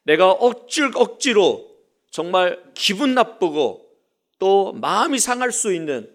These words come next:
이 억지로 지고 하는 이 십자가가 나를 구원한, 또 우리를 구원한 예수님의 십자가라는 것을 알게 되었을 때에 그는 분명히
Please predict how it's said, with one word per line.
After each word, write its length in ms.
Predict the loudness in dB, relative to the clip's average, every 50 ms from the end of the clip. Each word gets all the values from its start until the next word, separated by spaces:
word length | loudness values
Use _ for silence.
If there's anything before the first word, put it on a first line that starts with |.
| _ _ _ _ _ _ -8
이 180 | -6 -6 -6 -4
억지로 560 | -4 -6 -6 -6 -8 -6 -2 0 0 0 -2 -4
지고 280 | -4 -4 0 2 2
하는 200 | 2 0 -2 -4
이 140 | -6 -6 -6
십자가가 920 | -8 -10 -12 _ _ -2 -2 -2 0 -2 -2 -2 0 -2 -2 -2 -6 -12 _ _ _ _ _ _ _ _ _
나를 480 | -8 -4 -2 -2 -2 -2 -4 -8 -10 -12
구원한, 600 | -12 -10 -8 -8 -8 -10 -10 -14 -14 -16 -20 _ _ _ _ _ _ _ _ _ _ _ _ _
또 160 | -2 0 0
우리를 540 | 0 -2 -4 -4 -2 -2 0 0 -2 -2 -6
구원한 600 | -6 -4 -2 -2 -2 -2 -4 -6 -6 -6 -10 -14 _ _ _ _ _ _ _ -8
예수님의 840 | -2 2 4 4 4 4 2 -2 -4 -4 -4 -4 -4 -4 -4 -4 -4
십자가라는 1300 | -4 -6 -8 -8 -10 _ -6 -2 0 0 0 0 -2 -2 -2 -2 -2 -4 -4 -2 -2 -2 0 -2 -2 -2
것을 600 | -2 -2 -2 -4 -4 -2 -2 -2 -2 -4 -10 -18 _ _ _ _ -12
알게 600 | -10 -6 -4 -4 -4 -4 -4 -6 -6 -6 -6 -8
되었을 440 | -10 -14 -14 -12 -12 -12 -12 -14 -14
때에 360 | -12 -10 -8 -8 -8 -8 -10 -12 -18 _ _ _ _ _ _ _
그는 220 | -8 -6 -6 -4
분명히 640 | -4 -4 -2 0 2 2 2 2 2 0 0 -2 -8